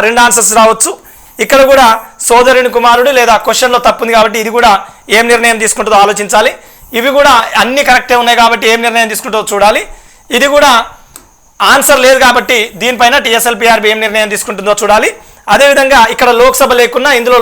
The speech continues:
లోక్సభ ఇంక్లూడ్ చేశారు కాబట్టి ఇది కూడా ఏ నిర్ణయం తీసుకుంటుందో చూడాలి. Definitely సబ్స్క్రైబ్ చేయండి. At the same time కానిస్టేబుల్ మిస్ అయినా కూడా ఎవరు బాధపడొద్దు. గ్రూప్ త్రీ ఉంది, గ్రూప్ ఫోర్ ఉంది, గ్రూప్ టూ కూడా ఉంది. మాకు Do or Die అనే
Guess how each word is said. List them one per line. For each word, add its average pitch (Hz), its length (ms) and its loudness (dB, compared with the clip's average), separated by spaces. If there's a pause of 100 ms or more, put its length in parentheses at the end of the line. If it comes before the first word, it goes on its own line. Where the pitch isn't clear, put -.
లోక్సభ 240 260 0 (100)
ఇంక్లూడ్ 220 300 -4
చేశారు 214 240 -2
కాబట్టి 208 300 0 (480)
ఇది 233 140 -4
కూడా 269 140 2 (460)
ఏ 247 140 4
నిర్ణయం 233 280 -2
తీసుకుంటుందో 233 300 -6
చూడాలి. 226 240 2 (420)
Definitely 247 480 -2
సబ్స్క్రైబ్ 254 340 -2
చేయండి. 226 260 0 (540)
At 208 120 -2
the 240 120 0
same 285 240 0
time 175 140 -2 (420)
కానిస్టేబుల్ 262 500 0 (160)
మిస్ 208 200 -2
అయినా 247 220 0
కూడా 247 140 2
ఎవరు 233 200 0
బాధపడొద్దు. 226 460 0 (540)
గ్రూప్ 294 280 0
త్రీ 285 100 -2 (100)
ఉంది, 262 160 0 (160)
గ్రూప్ 247 240 0
ఫోర్ 254 200 2
ఉంది, 254 160 -2 (600)
గ్రూప్ 277 280 0
టూ 262 60 2 (120)
కూడా 247 200 2
ఉంది. 269 160 -2 (640)
మాకు 240 220 2 (240)
Do 269 100 0 (220)
or 240 160 4
Die 254 120 2
అనే 233 120 0